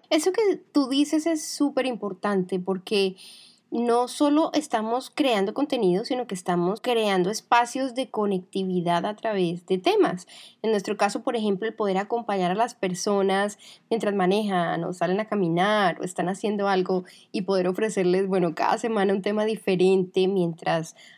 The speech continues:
aprendemos algo nuevo ca-, con cada invitado, eh, pues ese es como nuestro,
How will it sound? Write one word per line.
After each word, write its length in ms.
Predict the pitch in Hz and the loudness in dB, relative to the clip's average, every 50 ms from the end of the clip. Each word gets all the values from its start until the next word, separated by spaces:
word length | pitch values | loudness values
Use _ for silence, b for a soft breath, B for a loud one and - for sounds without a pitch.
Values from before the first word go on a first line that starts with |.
| b | b
aprendemos 800 | - 185 180 - 190 190 196 175 180 180 180 175 208 262 - - - | -4 -4 -2 0 0 2 2 4 4 4 4 4 2 -2 -6 -4 0
algo 300 | - 226 226 202 226 294 | 2 2 2 4 4 4
nuevo 320 | 262 277 240 233 226 226 | 6 4 4 2 0 0
ca-, 340 | - 233 214 208 208 - - | 0 0 2 2 0 0 -2
con 200 | - 247 226 202 | 0 -2 -2 0
cada 180 | 180 190 208 208 | -2 -4 -2 -2
invitado, 600 | 208 226 254 262 - - 262 247 202 180 190 - b b b b b b b b - - | -2 -2 -2 -4 0 2 4 4 4 4 2 -2 b b b b b b b b -4 -2
eh, 460 | 220 214 202 190 185 185 185 185 180 180 | 0 2 2 4 4 4 4 2 0 0
pues 380 | - 196 185 - - - - _ _ _ | 0 0 0 0 -4 -10 -14 _ _ _
ese 280 | - - 214 180 - 240 | -2 -2 -2 0 0 -2
es 100 | 226 - | -2 -2
como 300 | - 269 247 247 233 220 | -2 0 2 2 2 4
nuestro, 640 | 214 208 208 185 180 - - 196 185 180 170 165 - | 4 2 2 0 0 -2 0 2 2 2 0 -2 -6